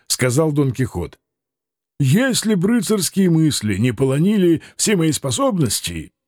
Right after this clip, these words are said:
нет той вещи, которую я бы не сделал, и нет той редкости,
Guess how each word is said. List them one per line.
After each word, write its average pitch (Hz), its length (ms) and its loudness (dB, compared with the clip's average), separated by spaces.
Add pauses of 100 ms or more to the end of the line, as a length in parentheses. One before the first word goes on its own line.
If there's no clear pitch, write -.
нет 233 400 2
той 220 240 0
вещи, 175 600 0
которую 143 800 2
я 139 220 0
бы 127 340 0 (300)
не 135 200 2
сделал, 92 600 -4 (200)
и 190 120 2
нет 202 320 0
той 170 340 0 (140)
редкости, 147 880 -4